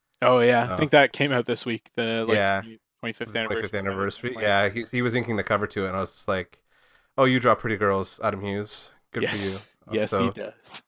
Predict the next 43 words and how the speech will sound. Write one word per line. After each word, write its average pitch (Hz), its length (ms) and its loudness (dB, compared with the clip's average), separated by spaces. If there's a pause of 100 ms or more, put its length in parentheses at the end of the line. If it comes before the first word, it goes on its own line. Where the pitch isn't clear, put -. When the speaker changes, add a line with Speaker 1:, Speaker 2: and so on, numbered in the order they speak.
(100)
Speaker 2:
talented 104 340 0
penciler. 95 440 -6 (180)
Speaker 1:
<laughs> - 140 -20
Speaker 2:
Be - 640 -2
nice 127 180 4
if 131 40 -2
he 120 40 -2
did, 117 240 2 (300)
ever 131 180 6
did 123 160 4
interiors, 110 540 2
but, - 200 -2
like, 95 260 0
I 107 80 0
guess 110 180 0
if 110 40 -10
you 107 120 -2
make 101 240 -2 (180)
that 98 160 2
much 95 160 -4
money 98 180 0
just 92 200 -8
doing 92 160 -2
covers 92 340 -2
all 92 220 -2
the 90 60 -10
time, 90 360 -6 (680)
that'd 98 80 -10
be 98 60 -2
a - 20 0
Speaker 1:
He 117 100 -2
Speaker 2:
sweet 110 200 0
gig. - 100 0
Speaker 1:
draws, 120 460 2 (320)
he 113 100 -10
draws 110 600 0 (160)
very 123 360 6
nice 113 280 2
boobs. - 580 -10 (380)
Speaker 2:
Yeah, 98 220 -2
he 98 140 -8
does. 92 500 -4 (320)
Speaker 1:
<laughs> - 0 -